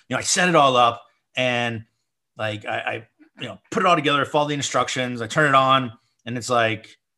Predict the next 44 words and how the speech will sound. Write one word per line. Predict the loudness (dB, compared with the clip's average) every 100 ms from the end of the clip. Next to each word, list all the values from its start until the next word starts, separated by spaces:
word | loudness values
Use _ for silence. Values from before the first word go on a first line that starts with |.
| _
there's | -8 -4
nothing | 2 2 0 -6 -4
there. | 0 2 2
And | 0
it's | -4
like, | -6 -8 -6
okay, | -8 -4 -4
I, | -4 -8
it | -14 -8
was | -4
on, | 2 4 4 2 -4 _ _
but | 2
there | 4
weren't | 6 6
all |
these | 4 0
programs. | -2 -2 -2 -4
And | -4
it | -2
said, | -2 2
like, | 0 -2 -10 -20 -4
you | -4
know, |
it | 0
came | 2 2 4
with, | 0 -2 -14 _ _
you | -6
know, | -4
this | -4 -6
list | 2 4 4 0
of | 0 2
all | 4 4
these | 0
programs, | 0 0 0 -2 -4
and | -4
I'm |
looking | -2 0 0
at | -2
'em | -2
like, | -4 -4
uh, | -8 -12 -10
I | -4
don't | -2 2
know. | 2 2